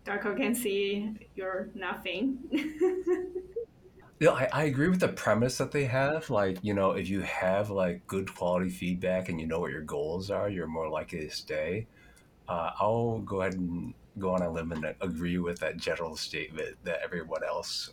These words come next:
Speaker 2: uh, probably would too. And I think it's an interesting premise that they're going off of, like, you know, showcasing, like, the information that they have access to,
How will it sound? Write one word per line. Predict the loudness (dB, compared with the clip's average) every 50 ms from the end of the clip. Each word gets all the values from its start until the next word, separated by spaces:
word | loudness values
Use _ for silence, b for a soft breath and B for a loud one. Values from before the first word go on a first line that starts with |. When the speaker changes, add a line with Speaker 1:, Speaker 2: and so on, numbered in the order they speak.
| -10 -6
Speaker 2:
uh, | -4 -4 -4 -4 -4
probably | -4 -2 -2 -2 -2
would | -2 -4 -4 -6 -8
too. | -10 -10 -8 -8 -6 -4 -4 -6 -6 B B B B B B B -4
And | -2 0
I | 0 0
think | 0 -2 -2 -2
it's | -4 -4 -2
an | -2 -2 -2 -2 -2
interesting | -2 0 0 -2 -2 -4 -6 -6
premise | -6 -4 -2 -2 -2 -2 -4 -4
that | -6 -6 -6
they're | -8 -10
going | -6 -4 -2 -2 -2 -2 -2
off | -2 -2 -2 -4 -4 -4
of, | -4 -4 -2 -4 -6 -8 -8
like, | -6 -6 -6 -6 -8 -12 -16 -20 -10 -6
you | -4
know, | -4 -4 -4 -6 -6
showcasing, | -6 -2 -2 -2 -2 -2 -4 -6 -6 -6 -6 -6 -6
like, | -4 -4 -6 -6 -4
the | -2 -2 -2 -2 -2
information | -2 -2 -2 -2 -2 -2 -2 -4 -6 -6 -6
that | -8 -8 -8
they | -8 -6 -6
have | -6 -6 -6
access | -6 -6 -6 -6 -6 -6 -4 -6 -8
to, | -4 -2 0 0 0 -2